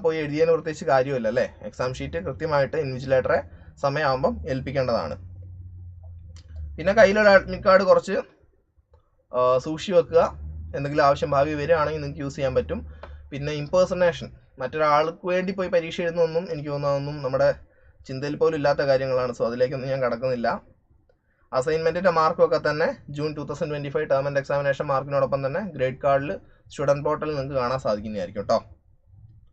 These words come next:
ഓക്കെ, അപ്പോൾ ഇത്രയാണ് പ്രധാനമായിട്ടും പറയാനുള്ള കാര്യങ്ങൾ. അപ്പോൾ അഡ്മിറ്റ് കാർഡ്, സോറി, ആ, അഡ്മിറ്റ് കാർഡ് അഥവാ ഹോൾ ടിക്കറ്റ് എങ്ങനെ ഡൗൺലോഡ് ചെയ്യണം, ഡൗൺലോഡ് ചെയ്ത് കഴിഞ്ഞ ശേഷം എക്സാമിന് പോകുമ്പോൾ ശ്രദ്ധിക്കേണ്ട കാര്യങ്ങൾ എന്തൊക്കെയാണെന്നുള്ളതിനെ പറ്റി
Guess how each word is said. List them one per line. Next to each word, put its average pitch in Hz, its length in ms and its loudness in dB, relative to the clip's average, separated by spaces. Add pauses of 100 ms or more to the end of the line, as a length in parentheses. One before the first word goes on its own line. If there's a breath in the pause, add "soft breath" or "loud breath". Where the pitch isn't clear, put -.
(760)
ഓക്കെ, - 180 -4
അപ്പോൾ 165 160 2
ഇത്രയാണ് 220 420 4
പ്രധാനമായിട്ടും 196 520 4 (320)
പറയാനുള്ള 147 420 4
കാര്യങ്ങൾ. 131 380 4 (1300)
അപ്പോൾ - 160 2
അഡ്മിറ്റ് 156 320 -4
കാർഡ്, 170 380 10
സോറി, 156 160 2 (300)
ആ, 127 40 4 (260)
അഡ്മിറ്റ് 127 280 -8
കാർഡ് 147 200 4
അഥവാ 139 220 6 (100)
ഹോൾ 139 160 4 (100)
ടിക്കറ്റ് 165 360 -4 (280)
എങ്ങനെ 143 280 -4
ഡൗൺലോഡ് 156 380 6
ചെയ്യണം, 156 260 0 (160)
ഡൗൺലോഡ് 147 400 0
ചെയ്ത് 151 160 -4
കഴിഞ്ഞ 156 260 -4
ശേഷം 156 220 -4
എക്സാമിന് 156 380 -2
പോകുമ്പോൾ 147 280 -2
ശ്രദ്ധിക്കേണ്ട 147 480 -4
കാര്യങ്ങൾ 143 320 0
എന്തൊക്കെയാണെന്നുള്ളതിനെ 147 720 -2
പറ്റി 196 160 -6